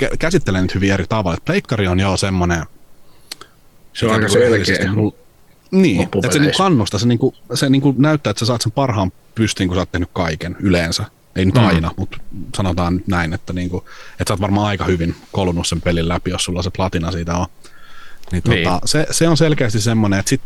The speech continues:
Speaker 1: niinku siinä vieläkin tulee vertailtua niinku muita kollegoita tai jotka on vaikka sanonut, että ne pelaa tätä samaa peliä, niin se on vähän niinku semmonen kilpailu. Se on sitä samaa, kun lapsena tehtiin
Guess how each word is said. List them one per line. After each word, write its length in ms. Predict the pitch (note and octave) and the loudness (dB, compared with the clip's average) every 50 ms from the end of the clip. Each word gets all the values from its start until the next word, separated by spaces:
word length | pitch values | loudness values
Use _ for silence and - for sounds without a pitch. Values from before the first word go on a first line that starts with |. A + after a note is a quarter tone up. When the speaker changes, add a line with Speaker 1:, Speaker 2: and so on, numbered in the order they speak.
| - | -2
Speaker 1:
niinku 240 | - A2+ A2 G#2 F#2+ | 0 0 0 0 0
siinä 380 | F#2 - A2+ A2 G#2+ G2+ G2+ G2+ - - - - - - - - | 0 2 2 2 2 2 0 -2 -4 -6 -10 -10 -12 -12 -6 -2
vieläkin 600 | A2+ B2+ C#3 A2 G2+ F#2+ - - G2+ F#2+ F#2 F2 D#2+ - - - - - - - - - - - - - - | 0 2 2 2 0 -2 -2 0 0 0 0 0 -2 -6 -12 -18 -20 -20 -20 -20 -20 -20 -18 -16 -16 -16 -10
tulee 260 | - F2 F2+ F2+ F2+ F2 | -4 -2 0 0 2 2
vertailtua 720 | F2+ F2 F2 E2+ - F2 E2 D#2+ D#2 - F2 E2 D2+ - - - | 0 0 0 -2 -4 -4 -4 -4 -2 -2 -2 -2 -4 -4 -6 -6
niinku 280 | F#2 E2+ D#2+ D#2+ F2 | -6 -6 -4 -4 -4
muita 400 | E2+ F2+ F2+ F2 F2+ E2+ F2 E2+ - - - | -2 -2 -2 -2 -2 -2 -2 -4 -4 -6 -6
kollegoita 680 | - F2 E2 D#2+ D#2+ D#2 D#2 D#2+ D#2+ E2 E2 E2 E2 E2 | -4 -2 0 0 0 0 0 -2 -2 0 0 0 -2 -2
tai 240 | - - D#2+ D#2 E2 | -4 -4 -4 -4 -4
jotka 300 | E2+ - - - F2 E2 F#2 | -6 -6 -6 -6 -8 -6 -6
on 140 | F2 E2+ D#2+ | -8 -6 -6
vaikka 180 | D#2+ E2 - | -4 -4 -4
sanonut, 240 | - E2+ E2 D#2+ D2+ | -4 -4 -4 -4 -4
että 140 | D2+ - D#2 | -6 -6 -8
ne 140 | - - D2 | -10 -10 -8
pelaa 140 | D#2 D#2+ D#2+ | -8 -6 -6
tätä 120 | - - | -6 -6
samaa 300 | - E2 E2 D#2+ D2+ D2+ | -6 -4 -4 -4 -6 -6
peliä, 320 | - E2 D#2 D#2 D2+ D#2 | -6 -6 -8 -6 -6 -8
niin 120 | D#2+ E2+ - - - - - - - - - - - - - - - - - - - - - - - - - - - - | -8 -8 -8 -6 -6 -4 -4 -4 -6 -6 -6 -6 -8 -8 -8 -10 -10 -12 -14 -14 -16 -16 -16 -18 -18 -18 -18 -16 -10 -6
se 80 | - G#2+ | -4 -2
on 40 | G2 | 0
vähän 100 | G2 G2 | 0 0
niinku 120 | G#2+ F#2 | 0 0
semmonen 160 | F#2+ G2+ - - | 0 -2 -2 0
kilpailu. 520 | A#2 A2 G2 - - F2 E2 D#2 D#2+ D#2 | -2 0 0 0 -2 -2 -2 -2 -2 -2
Se 60 | - | 0
on 60 | A#2 A#2 | 0 0
sitä 140 | B2+ C3+ | 2 2
samaa, 260 | C#3+ D#3 D3+ C3+ A#2 A2 | 4 4 4 4 2 2
kun 140 | - G2 - - - - - - - - - - - - | 0 -2 -4 -6 -14 -18 -18 -18 -18 -18 -18 -18 -8 -4
lapsena 340 | - A2 G#2+ - - G2+ F#2+ | -2 -2 -2 -2 -2 -2 -2
tehtiin 560 | E2+ F#2 F2 - - - F#2+ F#2 F2+ F2+ F2+ | 0 -2 -2 -2 -2 0 0 2 2 0 -2